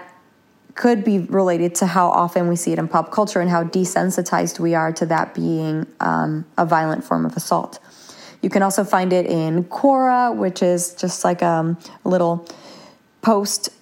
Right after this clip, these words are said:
community where you can have conversations. And there are some very intelligent people on Quora with some good accolades answering some of those questions and commenting in.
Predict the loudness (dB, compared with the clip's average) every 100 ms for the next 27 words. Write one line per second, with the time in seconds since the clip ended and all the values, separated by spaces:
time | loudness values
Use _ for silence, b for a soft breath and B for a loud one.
0 | _ 2 4 2 2 2 2 2 2 0
1 | 0 0 0 0 0 0 0 0 2 0
2 | 0 0 2 2 2 0 -2 -2 0 0
3 | 2 0 2 0 0 -2 0 0 0 0
4 | -2 -2 0 2 0 2 0 -2 -10 -18
5 | -20 _ _ _ _ _ -2 0 0 0
6 | 0 2 2 0 -2 0 -2 -2 -2 -2
7 | 0 -2 -4 -2 -2 0 -2 -2 -4 -2
8 | -4 -2 -4 -2 -2 0 -2 -2 -2 -2